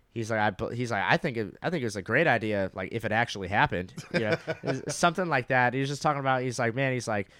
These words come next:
Speaker 1: "Wish we could." He was like, "Man, six million. We should,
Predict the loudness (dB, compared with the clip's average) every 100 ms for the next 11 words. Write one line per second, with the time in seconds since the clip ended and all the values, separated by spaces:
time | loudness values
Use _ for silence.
0 | -20 _ -6 -2 -2 -4 -10 -2 0 0
1 | -2 -4 -6 -2 0 0 -4 -4 -2 0
2 | 0 -4 -6 -8